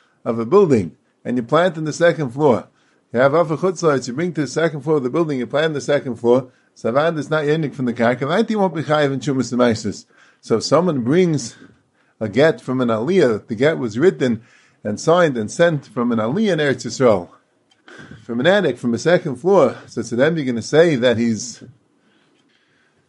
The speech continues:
that he has to say Fanechtam, Fanechtam. So Taisa says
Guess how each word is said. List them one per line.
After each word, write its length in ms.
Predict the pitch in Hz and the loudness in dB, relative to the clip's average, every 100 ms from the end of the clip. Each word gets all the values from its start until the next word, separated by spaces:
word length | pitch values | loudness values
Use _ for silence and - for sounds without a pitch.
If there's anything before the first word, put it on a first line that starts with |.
| _ _ | _ _
that 100 | 113 | -2
he 80 | 110 | 0
has 280 | 135 151 - | 0 0 -6
to 80 | |
say 220 | 113 147 151 | -4 -2 0
Fanechtam, 420 | 131 151 165 143 | 0 0 0 0
Fanechtam. 760 | 127 220 190 269 220 156 127 - _ _ _ _ _ | 0 2 2 2 2 2 0 -12 _ _ _ _ _
So 160 | 151 | -12
Taisa 380 | 143 214 254 208 | 0 2 2 -4
says 580 | 180 269 262 208 - | -2 2 2 0 -4